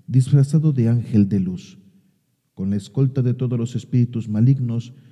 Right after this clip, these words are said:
rodea e invade la tierra entera y se instala en todo lugar, con el designio de borrar allí el nombre de Dios y de su Cristo,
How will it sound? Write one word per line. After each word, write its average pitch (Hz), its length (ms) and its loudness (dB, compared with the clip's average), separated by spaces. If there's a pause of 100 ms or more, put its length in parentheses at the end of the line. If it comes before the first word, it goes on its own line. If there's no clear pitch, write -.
(260)
rodea 151 600 4
e 135 120 6
invade 135 420 2
la 131 160 4
tierra 113 260 -4
entera 101 560 -2 (360)
y 151 100 4
se 143 140 2
instala 151 360 4
en 147 220 0
todo 127 200 -2
lugar, 98 520 -4 (580)
con 101 200 -6
el 98 100 2
designio 131 480 -2
de 117 100 -2
borrar 113 300 -2
allí 120 280 2
el 117 140 4
nombre 117 360 -4
de 101 120 -4
Dios 127 460 -6
y 131 100 -2
de 123 120 0
su - 180 -4
Cristo, 98 560 -8